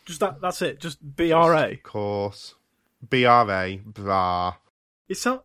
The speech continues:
Speaker 1: it sounds like when you don't have the Brazilian name fix sorted for your, your F M's sake.
Speaker 2: <laughs>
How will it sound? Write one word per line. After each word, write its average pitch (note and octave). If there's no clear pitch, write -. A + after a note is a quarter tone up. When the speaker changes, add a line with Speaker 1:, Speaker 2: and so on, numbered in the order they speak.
Speaker 1:
it G3
sounds A#3+
like G#3+
when F#3+
you G3
don't F#3
have D#3
the C#3
Brazilian D3
name D3+
fix -
sorted -
for C3
your, C#3
your D3
F D3
M's E3+
sake. C3+
Speaker 2:
<laughs> D3